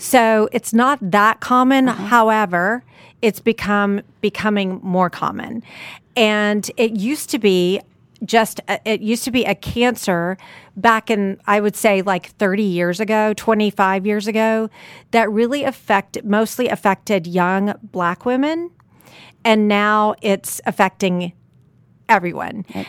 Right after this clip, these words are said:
Speaker 2: yeah.
Speaker 1: And can I just say this is really important? It's affecting really young women.
Speaker 2: Oh, gosh.
Speaker 1: And so I'm a big, big advocate for telling younger women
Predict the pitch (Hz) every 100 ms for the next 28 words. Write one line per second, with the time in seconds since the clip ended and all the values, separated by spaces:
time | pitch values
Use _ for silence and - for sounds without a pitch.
0 | - 190 185 170 185 240 247 190 185 196
1 | - _ _ _ _ _ _ - 214 202
2 | 196 202 - 208 202 185 180 - 180 175
3 | 175 196 196 196 180 - 180 175 226 254
4 | - - - - - 214 - 226 - 208
5 | - 226 208 208 - 196 170 202 196 185
6 | 190 170 175 170 156 185 - - - 190
7 | 208 214 180 180 - - 220 214 - 262
8 | 233 220 220 - 208 233 277 214 226 185
9 | - - 202 202 190 - 208 185 208 196
10 | 180 180 - - 190 190 185 - 196 190
11 | 202 196 180 185 185 185 175 170 165 185
12 | 233 254